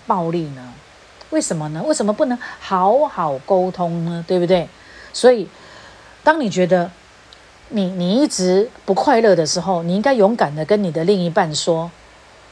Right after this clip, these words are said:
，“你这样做是不对的。”或者是你马上离开现场。一开始要讲那话给你糟蹋的时候，你就离开现场，你不要听了。吼，因为你，你听，你开始对自己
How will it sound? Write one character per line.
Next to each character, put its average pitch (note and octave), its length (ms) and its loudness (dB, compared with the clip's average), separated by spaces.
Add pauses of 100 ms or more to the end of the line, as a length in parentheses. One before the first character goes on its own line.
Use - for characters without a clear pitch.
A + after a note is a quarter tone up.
(180)
，“你 F3+ 80 -2
这 D#3+ 100 0
样 A3+ 120 2
做 G#3+ 120 -2
是 F#3+ 120 -4
不 F#3 120 -6
对 E3+ 220 4
的。” B2+ 80 -6
或 D#4 160 6
者 G3 100 -2
是 C4 160 0
你 G#3 120 0
马 A3 120 -2
上 F#3+ 200 -2
离 E3 100 -2
开 F3+ 160 -2
现 E3 220 -2
场。 C#3+ 160 -12 (1040)
一 A#3 80 -4
开 A3 180 2
始 B3 160 0
要 C4+ 60 -4 (680)
讲 B3+ 160 4
那 C4 140 2
话 F#3+ 240 2
给 F3+ 220 -2
你 A3 40 2
糟 E3+ 220 0
蹋 E3 140 -4
的 D#3 100 -4
时 D3+ 100 -8 (120)
候， D3+ 80 -4
你 F#3+ 220 -4
就 D#4 160 2
离 G#3 120 -2
开 A3 160 -6
现 G#3 180 -4
场， D#3 240 -10
你 E3 60 -8
不 D#3 100 0
要 A3+ 80 4
听 F#3 280 0
了。 D3+ 160 -8 (720)
吼， D#3 220 -4 (320)
因 B3 120 0
为 A3 60 4
你， D4+ 140 6 (220)
你 D4 180 2
听， C#4 280 -2
你 C#4 80 -6
开 G3+ 160 -6
始 G3 240 -4
对 G#3+ 140 0
自 F3 160 -2
己 D3+ 260 -6